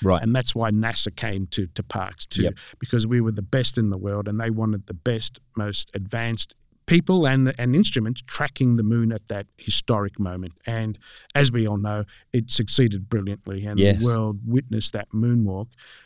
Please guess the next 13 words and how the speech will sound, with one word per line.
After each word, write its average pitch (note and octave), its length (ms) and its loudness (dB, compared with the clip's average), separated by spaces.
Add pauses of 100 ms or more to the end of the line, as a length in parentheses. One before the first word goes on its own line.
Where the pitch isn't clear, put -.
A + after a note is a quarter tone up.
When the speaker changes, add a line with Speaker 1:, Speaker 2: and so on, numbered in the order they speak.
(120)
Speaker 2:
with A#2+ 160 2
the G#2 80 -2
greatest B2+ 520 2
possible A2 440 -4
clarity G#2 440 -2
thanks A#2 500 -2
to G#2+ 200 -2
Australian G#2 560 -2
expertise. G2 680 -6
And E2 80 -2
Speaker 1:
Absolutely. F2 540 4 (300)
So, A2 420 8 (320)
uh, F2 80 -4